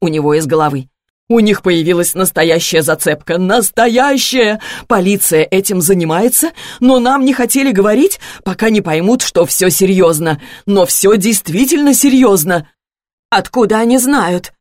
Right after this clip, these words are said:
«Потому что Эмму видели с той же женщиной. Другой цвет волос, но это та же самая женщина. Коп из Монтаны записал номер ее машины, и сейчас они в Небраске. Их засекла официантка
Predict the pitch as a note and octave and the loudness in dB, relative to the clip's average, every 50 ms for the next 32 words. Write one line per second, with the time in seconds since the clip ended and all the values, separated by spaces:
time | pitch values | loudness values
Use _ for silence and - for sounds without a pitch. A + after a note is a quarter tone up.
0 | _ _ _ - C#3+ - C#3+ D3+ D#3+ D3 - - D3 D3 D#3 F3 E3 D#3 D#3+ D3 | _ _ _ -16 -8 -6 -4 -4 -4 -4 -4 -4 -2 0 0 0 0 0 -2 -2
1 | B2 D#3 G#3 G#3 D#3 G3 F3+ E3 C3+ - _ _ - - - - - E3+ E3+ E3+ | 0 -2 -2 0 0 2 2 2 0 -2 _ _ -8 -8 -6 -2 2 2 2 2
2 | C3+ E3+ F3 - E3+ E3 D3+ C#3 - - C#3+ C#3 C3+ C3+ - _ _ _ _ - | 2 0 -2 -2 -2 -2 -2 -2 -2 -4 -4 -4 -4 -8 -10 _ _ _ _ -14
3 | - D3 E3+ F3 D#3+ D#3+ F#3 F3 F3 - C#3+ C#3+ C#3+ C3+ B2+ B2+ C#3+ F#3 G3+ - | -6 -2 0 0 2 2 0 0 0 -2 -4 -4 -4 -4 -4 0 2 0 0 0
4 | - _ _ _ _ _ _ - D#3 D#3+ E3 D#3+ F3 D#3+ - - D#3 - C3+ E3+ | -4 _ _ _ _ _ _ -6 -2 -2 0 0 0 -2 0 0 0 0 0 0
5 | D#3 - - D#3 E3 E3+ F3+ F3 D#3 G#3 G#3+ F#3 - - E3 D3+ C#3 C3 - _ | -2 0 0 0 2 2 0 2 2 2 0 0 -2 -2 -2 -4 -4 -6 -8 _
6 | _ _ _ _ _ - - G#3+ A3 G#3 - - - B3 A#3+ F#3 D#3+ D3+ D3 D3+ | _ _ _ _ _ -2 0 2 2 0 -2 -8 -2 -2 -2 0 0 0 0 0
7 | D3 C3 E3 F3 G#3 G#3+ F3+ D#3 C#3+ C3 _ _ _ _ - E3 D3+ F#3+ F#3 F#3 | -2 -2 0 0 2 2 2 0 -2 -4 _ _ _ _ -10 -2 -2 -2 0 0
8 | F3 - - E3+ F3+ G#3 G3 F3 F3 G#3+ G#3+ G#3+ G#3+ A3+ A3 A3 A3 A#3 A#3+ - | -2 -2 0 0 2 2 2 2 2 2 2 2 2 2 2 2 2 2 0 -2
9 | - E3 D3 D3 C#3 C3 - _ - - - A3+ G#3 - A3+ - - G#3 G#3 - | -4 -4 -4 -4 -4 -6 -10 _ -20 -8 -4 -2 -2 -2 0 0 0 -2 0 0
10 | G3+ G#3+ A#3 A3+ G3 A3 B3 F#3 A3+ F#3+ D#3+ - - - E3 D3 C3 _ _ _ | 2 2 2 2 2 0 0 0 0 0 0 -2 -6 -4 -8 -8 -8 _ _ _
11 | _ _ _ - F#3+ G3+ G3 D3+ D3 E3 E3+ - - D#3+ - D#3 D#3 E3 E3+ D3+ | _ _ _ -4 0 0 0 0 0 -2 -2 -2 -2 -4 -4 -2 0 0 0 0
12 | - E3+ D3+ - F3 F3+ F#3+ F#3 E3+ D#3+ C3+ - - F#3+ E3+ D3 - | -2 -4 -4 -2 0 0 2 2 0 -2 -4 -4 -2 -2 -2 -2 -4